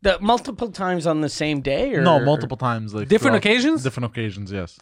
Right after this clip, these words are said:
Speaker 1: Fuck.
Speaker 2: One time she thought she was being slick. She was, like, moving the knife towards me like this, and she would point it towards me, and she would slowly approach to me. I'm like, "What the fuck are you doing?"
Speaker 3: <laughs> She thought she was being slick.
Speaker 2: <laughs> Yeah. <laughs> And then she just goes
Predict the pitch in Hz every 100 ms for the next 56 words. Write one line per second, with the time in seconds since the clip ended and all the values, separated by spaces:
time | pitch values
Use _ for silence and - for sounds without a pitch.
0 | _ - - - 214 262 123 - - -
1 | 107 135 160 185 - 160 160 139 120 143
2 | 127 - 135 117 117 107 107 117 113 117
3 | 107 104 110 - 110 107 113 101 98 110
4 | 147 - _ _ _ _ _ _ _ -
5 | 107 - 101 - 101 104 - 107 101 107
6 | 98 - 95 - - 104 107 98 95 -
7 | 139 143 123 180 - - 226 196 123 107
8 | 107 - - - 160 214 190 220 202 214
9 | 180 - 180 156 165 156 - 156 151 240
10 | - 208 214 208 - 254 277 - - _
11 | _ _ - - 147 170 147 151 151